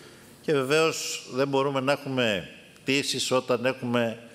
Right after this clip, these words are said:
ανέμους, κάτι το οποίο είναι σύνηθε στην περιοχή. Υποσχέθηκα στο Δήμαρχο,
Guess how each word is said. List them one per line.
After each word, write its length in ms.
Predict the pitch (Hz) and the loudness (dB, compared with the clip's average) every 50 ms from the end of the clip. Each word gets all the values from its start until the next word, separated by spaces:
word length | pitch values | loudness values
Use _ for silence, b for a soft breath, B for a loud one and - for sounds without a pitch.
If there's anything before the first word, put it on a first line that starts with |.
| B B B B B B B - | B B B B B B B -4
ανέμους, 640 | - - 113 101 104 113 120 127 127 123 123 113 - - | 0 0 0 2 2 2 2 2 0 -2 -6 -8 -8 -6
κάτι 260 | - 139 123 - - | -6 -6 -6 -2 0
το 80 | - | 0
οποίο 260 | 107 - - 120 120 120 | 0 2 2 2 2 2
είναι 140 | 117 117 | 2 0
σύνηθε 360 | 107 - - 123 123 110 107 101 | 0 0 0 0 -2 -2 -2 -4
στην 140 | - - | -2 0
περιοχή. 440 | 95 95 90 90 85 76 - 80 71 - - - - - - - - - - - - - - - - - - - B B B B B B B B B B B B B B B - - - | 0 2 2 2 0 -2 -4 -6 -8 -8 -14 -20 -20 -20 -20 -20 -20 -20 -20 -20 -20 -20 -20 -20 -20 -20 -20 -20 B B B B B B B B B B B B B B B -20 -18 -4
Υποσχέθηκα 580 | - 139 127 - - 165 165 160 - - 143 131 | -2 0 0 2 2 2 2 2 2 0 0 2
στο 180 | - 143 131 | 2 2 2
Δήμαρχο, 840 | 123 143 156 147 151 151 135 - - 143 139 135 127 120 107 101 | 4 2 2 4 2 0 0 0 0 2 2 4 2 2 0 -4